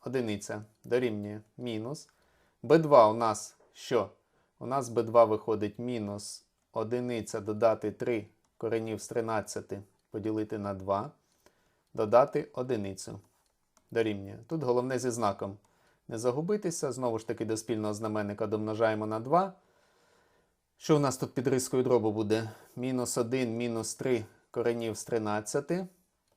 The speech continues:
додати два, поділити на два. Дорівнює. Два відняти один буде одиниця, мінус перед рискою дробу. Тут буде один відняти три коренів з тринадцяти,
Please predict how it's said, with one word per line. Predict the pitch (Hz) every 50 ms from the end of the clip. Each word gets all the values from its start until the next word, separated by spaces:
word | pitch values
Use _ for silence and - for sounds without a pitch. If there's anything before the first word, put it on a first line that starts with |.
| _ _ _ _ _ _ _ _ _ _ _ _ _ _ _
додати | - 117 117 113 113 117 110 107 - 110 104
два, | 98 104 104 110 107 107 123 156 165 - _ _ _ _ _ _ _ _ _ _ _ _ _ _ _ _
поділити | - - 104 107 113 120 151 180 175 - 127
на | 104 98 104 110 120 120 _ _ _ _ _ -
два. | 107 98 98 95 98 101 _ _ _ _ _ _ -
Дорівнює. | - 135 110 107 107 101 95 95 98 - - - - - - _ _ _ _ -
Два | 127 120 135 151 147
відняти | 120 127 117 123 120 117 113 -
один | 117 110 107 110 104 101
буде | 104 123 113 104 107
одиниця, | 107 98 104 104 98 98 101 104 104 - - 160 160
мінус | 147 113 110 113 110 113 127 135 -
перед | - 147 156 156 160
рискою | 170 170 170 - - 180 170 170
дробу. | 175 180 185 180 175 160
Тут | - - 123 110
буде | 107 113 104 107
один | 113 117 120 131 127 120 107 104
відняти | 110 107 113 117 113 107 - 110 104
три | - 120 123 117 107
коренів | - - 110 110 110 110 107 104 98 -
з | -
тринадцяти, | - 113 110 101 107 113 113 113 - - 156 156 - 170 180